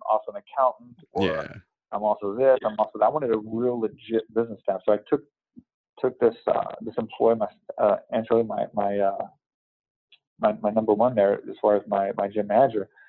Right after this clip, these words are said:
Speaker 1: and I hired her and brought her in, talked her into coming and giving us a chance, basically. She took, like, a break and, and said it work, could work out better for her location-wise and stuff, and, and she would take a chance with me and see, see what the story is and come work.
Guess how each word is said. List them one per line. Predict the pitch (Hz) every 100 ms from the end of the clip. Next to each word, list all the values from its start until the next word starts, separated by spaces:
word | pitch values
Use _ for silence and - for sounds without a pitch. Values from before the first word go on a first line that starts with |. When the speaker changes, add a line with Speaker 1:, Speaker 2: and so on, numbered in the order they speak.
| _ _ _
Speaker 1:
and | 104 104 104 104 110 -
I | 107 110
hired | 120 120 120
her | 110 110 131 -
and | 113 104
brought | 104 107 107
her | 113 101
in, | 107 123 _ _ _ -
talked | 113 -
her |
into | 117 107
coming | - 117 110
and | 107
giving | 107 110
us | 113 -
a | - 113
chance, | 107 113
basically. | 104 104 - 117
She | 113 -
took, | 113
like, | 113
a | 107
break | 104 101 104 101
and, | 101 _ _ _ _ _ _ _ -
and | 90 104 - -
said | 123 113
it |
work, | 110 - -
could | 117
work | 110 107
out | 107 98
better | 101 107
for | 117 104
her | 107
location-wise | 104 101 107 104 113 104 104 104
and | 107
stuff, | - 107 107
and, | 101 -
and | 104 -
she |
would | 107 107
take | 107
a | 104 -
chance | 107 -
with | 107
me | 104
and | 101 -
see, | 113 -
see | 123
what | 113 110
the | -
story | 113 104 104
is | 104
and | 98
come | - 104
work. | 120 120